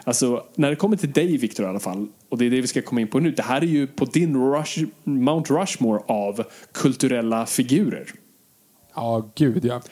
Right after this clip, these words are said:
Speaker 1: Så, så jag vill
Speaker 2: Ja, men
Speaker 1: bara
Speaker 2: så
Speaker 1: inleda rakt på, Victor. Vad är din relation till Godzilla?
Speaker 2: Min relation till Godzilla är lång och kärleksfull, tänkte jag säga.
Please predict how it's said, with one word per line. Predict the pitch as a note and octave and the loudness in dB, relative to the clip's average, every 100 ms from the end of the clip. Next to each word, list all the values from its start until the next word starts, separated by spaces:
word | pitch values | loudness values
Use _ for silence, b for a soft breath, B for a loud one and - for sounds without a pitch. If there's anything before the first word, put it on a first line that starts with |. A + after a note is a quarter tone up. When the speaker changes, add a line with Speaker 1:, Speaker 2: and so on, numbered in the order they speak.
| B | B
Speaker 1:
Så, | B D3 | B 2
så | |
jag | C#3+ C3+ | 2 2
vill | C3 C#3 | 0 0
Speaker 2:
Ja, | B2 | 2
men | C#3 | 4
Speaker 1:
bara | E3+ D#3+ | 4 4
Speaker 2:
så | F3 | 4
Speaker 1:
inleda | D3+ C#3+ C3+ B2+ | 4 2 2 2
rakt | B2+ A#2 | 0 0
på, | - D#3+ | 0 2
Victor. | A2 G#2+ G2 - | 0 -2 -4 2
Vad | F3+ F3+ | 2 4
är | |
din | D3 C#3+ | 2 2
relation | C3 C3 B2+ | 2 2 2
till | B2 | 2
Godzilla? | A#2 A#2 G#2 E2 - _ _ _ _ _ _ _ _ - - | 0 0 -2 -4 -12 _ _ _ _ _ _ _ _ -18 -8
Speaker 2:
Min | - F#3 F#3 | 0 2 2
relation | F3 E3+ D#3 | 0 0 -2
till | C#3+ | 0
Godzilla | C#3+ - C#3+ C3 | -2 0 0 2
är | C3+ C3 C3 | 0 0 0
lång | C3+ C3+ E3+ E3+ C#3+ | 2 2 2 2 0
och | D3 D3 | 0 0
kärleksfull, | - E3+ C#3+ C3 - F#3+ D3+ A2+ | 0 0 0 -2 -2 0 0 -2
tänkte | A#2 A#2+ | -2 -2
jag | A#2 | 0
säga. | B2+ A#2 | 0 0